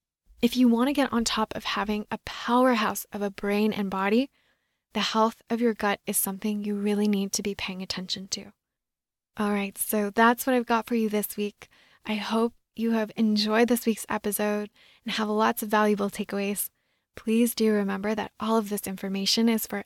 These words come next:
educational purposes only, and that this is not a substitute for qualified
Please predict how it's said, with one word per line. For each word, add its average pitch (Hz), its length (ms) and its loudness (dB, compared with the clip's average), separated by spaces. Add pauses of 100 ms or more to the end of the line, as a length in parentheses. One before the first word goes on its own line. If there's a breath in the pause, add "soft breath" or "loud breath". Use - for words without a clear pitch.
educational 214 640 0
purposes 208 640 -2
only, 202 400 -8 (340 soft breath)
and 208 120 -2
that 208 120 -8
this - 400 0
is 226 160 0
not 226 200 0
a 233 80 -2
substitute 208 640 -2
for - 140 -10
qualified 202 640 -4